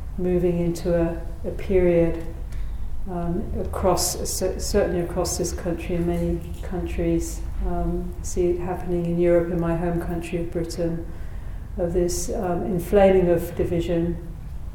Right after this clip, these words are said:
uh, for political ends, and it's very ugly and it's very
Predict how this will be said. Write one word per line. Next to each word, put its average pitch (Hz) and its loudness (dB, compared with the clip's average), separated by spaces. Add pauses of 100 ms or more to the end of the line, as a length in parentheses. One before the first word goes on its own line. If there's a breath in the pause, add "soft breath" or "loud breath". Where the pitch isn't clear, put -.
(480)
uh, 185 0
for 190 -2
political 185 2
ends, 175 2
and 180 -2
it's - -4
very 170 2
ugly 175 2
and 170 0
it's - -4
very 175 0